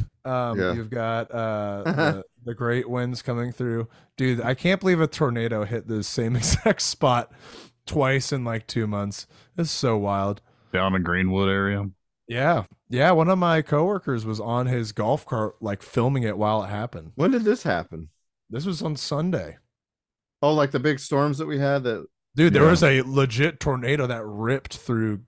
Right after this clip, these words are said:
Speaker 1: uh, Greenwood. It ripped roofs off and destroyed some houses.
Speaker 2: No shit. I just, we kinda got, like,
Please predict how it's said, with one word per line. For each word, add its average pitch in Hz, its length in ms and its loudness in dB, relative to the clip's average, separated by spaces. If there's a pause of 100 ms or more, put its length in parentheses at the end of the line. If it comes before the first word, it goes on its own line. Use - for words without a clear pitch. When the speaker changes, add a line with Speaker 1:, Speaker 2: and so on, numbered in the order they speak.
(120)
Speaker 1:
uh, 101 200 -2
Greenwood. 117 520 -2
It 95 220 -8
ripped 123 500 -4
roofs 120 420 -2
off 120 360 0
and 98 260 -6 (320)
destroyed 117 420 -4
some 98 140 -8
houses. 104 560 -8
Speaker 2:
No 127 240 -2
shit. 131 400 -2
I 123 120 2
just, 151 260 -8 (100)
we 143 140 -4
kinda 175 280 -2
got, 139 200 2
like, 110 280 -2